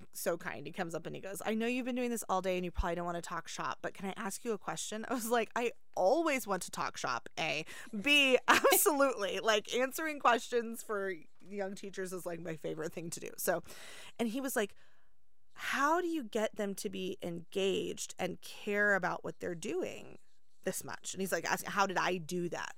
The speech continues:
And I was like, First of all, I didn't do that. They're choosing that.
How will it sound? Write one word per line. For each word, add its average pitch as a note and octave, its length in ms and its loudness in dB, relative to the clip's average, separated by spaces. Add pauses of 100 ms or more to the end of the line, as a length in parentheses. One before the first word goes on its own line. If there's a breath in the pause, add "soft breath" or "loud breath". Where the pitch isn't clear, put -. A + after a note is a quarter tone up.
(220 loud breath)
And - 80 -8 (160 loud breath)
I - 20 -6
was C#4+ 80 0
like, C#4+ 140 -2
First G4+ 260 -2
of D#4 60 0
all, C4 160 4
I D#4+ 140 4
didn't G3+ 420 0
do C#4+ 220 4
that. - 260 -2 (160)
They're C4 500 2 (240)
choosing A3 600 0
that. - 500 -6